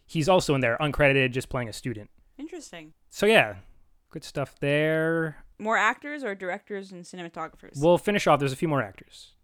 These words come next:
Speaker 2: Okay.
Speaker 1: Just a handful. So the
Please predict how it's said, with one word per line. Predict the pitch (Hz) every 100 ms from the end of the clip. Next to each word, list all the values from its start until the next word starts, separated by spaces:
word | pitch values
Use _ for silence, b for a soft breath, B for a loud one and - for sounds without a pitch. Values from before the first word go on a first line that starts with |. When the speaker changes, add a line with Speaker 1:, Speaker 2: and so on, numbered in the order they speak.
| _ -
Speaker 2:
Okay. | 196 147 - _
Speaker 1:
Just | 131 139
a |
handful. | 117 101 113 - _ _ _
So | - 151 139 139 135 147
the | 127 135